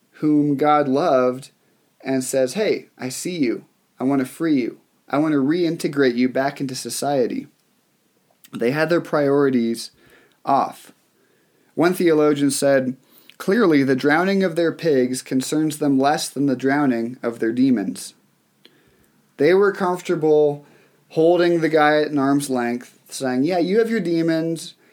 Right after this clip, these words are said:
You can stay out there outside of the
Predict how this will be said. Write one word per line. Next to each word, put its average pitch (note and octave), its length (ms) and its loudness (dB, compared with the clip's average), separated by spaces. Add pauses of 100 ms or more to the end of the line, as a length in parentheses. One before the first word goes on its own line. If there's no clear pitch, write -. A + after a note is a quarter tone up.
(140)
You D#3+ 120 -4
can G3 140 -2
stay F#3 300 0
out G#3 200 0
there C#3 540 0 (320)
outside D#3 680 0
of E3 240 -2
the D3+ 380 0